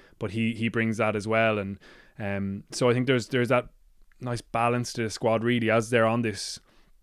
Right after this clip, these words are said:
I guess, this journey of, of renewal. Um, even Gareth Mil-, Milasanovic, the, the big prop, he didn't play at all this year. He was a,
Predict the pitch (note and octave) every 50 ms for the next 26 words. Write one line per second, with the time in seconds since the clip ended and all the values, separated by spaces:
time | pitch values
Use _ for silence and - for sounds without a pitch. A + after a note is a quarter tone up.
0 | _ _ _ _ _ _ _ _ _ - - - A#2+ G#2 B2 A#2 - - - A2+
1 | - - B2 A2+ A#2+ B2 B2 A#2+ A#2 G#2+ A#2+ A#2 A#2+ G#2+ A2 A2+ A2 A2 A2 A#2
2 | C3 B2+ G#2+ F#2+ F#2+ G2 G2 G2 F#2+ F#2+ F#2 - - - - - _ - A#2+ G#2
3 | G#2+ G2+ G2 F2+ A2 A2 G#2+ G2 - A2 G#2 G#2+ - - A2+ G#2+ G#2+ G#2+ G#2 G#2
4 | - A#2 G#2+ G2+ G2 G#2 G2 - - - - - - G#2 G2 G2+ G2+ - G#2 G2
5 | A#2 G2 - - - G#2+ A2 - - A2+ A2 A#2+ A2+ G#2 - A2 G#2+ G2+ G#2 G#2
6 | A2 A2 G2+ G#2 G2 - A2 G2+ G2+ G2+ A2 A2 G#2+ G#2 F#2+